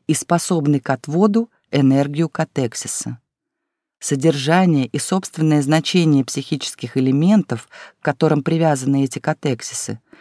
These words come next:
становятся второстепенной вещью. Можно было бы предположить, что сгущение и образование компромиссов происходит лишь в угоду регрессии, когда речь идет о превращении мыслей в образы. Однако анализ и еще отчетливее синтез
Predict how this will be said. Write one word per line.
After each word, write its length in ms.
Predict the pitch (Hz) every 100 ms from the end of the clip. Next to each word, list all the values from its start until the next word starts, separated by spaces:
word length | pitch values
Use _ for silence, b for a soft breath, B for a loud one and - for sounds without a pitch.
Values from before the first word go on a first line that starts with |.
| b
становятся 680 | - - 131 143 185 190 -
второстепенной 920 | 190 - 143 - 131 - 147 160 160
вещью. 600 | 139 131 113 - 117 110 110 _ _ _ _ _ _ _ _ _ _ _ _ _ -
Можно 380 | 143 226 240 214
было 160 | 220
бы 120 | 202
предположить, 720 | 185 190 - 175 180 175 214 139
что 200 | - 139
сгущение 680 | 139 151 - 208 185 147
и 60 | 135
образование 640 | 135 139 156 180 170 143
компромиссов 880 | - 131 135 135 160 214 - 135 -
происходит 560 | 151 165 - 240 208 190
лишь 240 | 190 -
в 40 |
угоду 360 | 165 165 190 180
регрессии, 680 | 180 170 185 160 - - 113
когда 320 | 123 139 143
речь 240 | 147 -
идет 300 | 127 160 202
о 40 | 180
превращении 760 | 143 131 131 - 175 185 165
мыслей 440 | 135 135 135 147 147
в 80 |
образы. 520 | 151 113 113 110 107 107 _ B B B B
Однако 460 | 127 131 151 135 143
анализ 680 | 131 143 185 226 151 123 - -
и 80 |
еще 340 | 139 131 - 135
отчетливее 640 | 120 131 123 120 120 123
синтез 680 | - 226 254 214 123 -